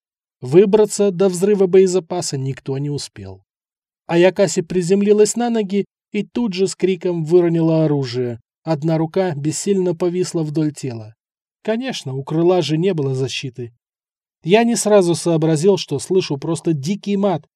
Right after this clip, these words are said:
причем не по рации. Паладин все-таки уцелел, правда, ценой превращения в ходячий синяк, но это не такая большая плата за сработавший нижний слой. А вот электроника его шлема накрылась,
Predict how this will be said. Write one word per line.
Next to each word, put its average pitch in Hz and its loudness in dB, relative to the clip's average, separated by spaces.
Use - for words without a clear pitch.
причем 139 -6
не 156 -2
по 160 -4
рации. 113 -8
Паладин 196 4
все-таки 202 -2
уцелел, 170 2
правда, 165 0
ценой 185 4
превращения 170 0
в 147 -8
ходячий 170 -2
синяк, 240 -6
но 208 0
это 285 0
не 269 -4
такая 262 -4
большая 240 -4
плата 202 2
за 147 -2
сработавший 160 -2
нижний 160 -2
слой. 131 -6
А 165 2
вот 175 4
электроника 180 2
его 165 2
шлема 220 0
накрылась, 147 -2